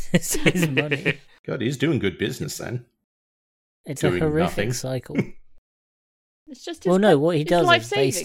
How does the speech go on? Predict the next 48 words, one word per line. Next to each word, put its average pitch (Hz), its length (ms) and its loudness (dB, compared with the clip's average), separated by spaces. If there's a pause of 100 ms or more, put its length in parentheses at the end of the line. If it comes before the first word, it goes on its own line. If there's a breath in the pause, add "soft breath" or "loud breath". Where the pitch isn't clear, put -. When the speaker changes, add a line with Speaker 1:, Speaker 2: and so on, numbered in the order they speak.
(200)
Speaker 1:
steal, - 100 -8 (640)
they 165 160 2
steal 165 320 -2
the 151 100 -4
money, 117 480 -8
he 139 340 -2
s-, - 160 -10 (100)
catches 131 480 -2
them, 110 240 -8
he 139 120 0
puts 160 300 -2
the 147 100 -4
money 131 240 -6
back, 117 340 -10
they 135 140 -4
get 139 200 -6
out. - 180 -10 (600)
Speaker 4:
Hmm. 175 260 -10 (800)
Speaker 3:
But 131 120 0
Speaker 1:
It's 120 140 2
Speaker 3:
yeah, 98 60 4
Speaker 1:
a - 20 0
Speaker 3:
he, 104 80 0
d-, 113 160 -4 (200)
he 143 40 0
does 123 200 2
it 113 40 0
Speaker 1:
horrific - 120 -4
Speaker 3:
because, 104 400 -6
Speaker 1:
cycle. - 160 -8
Speaker 3:
like, 92 220 -4
he's 95 260 -10
friends 90 500 -6
with - 120 -12
Quick - 300 -12
Draw, - 240 -12
and 90 100 -10
he's 92 140 -10
like, 98 160 -6
"Ah, 107 320 -2
I 87 120 0
can't 85 300 -12
leave 85 200 -8
my 85 80 -8
friend 85 340 -8
to 95 80 -10
just - 300 -18
go 80 280 -6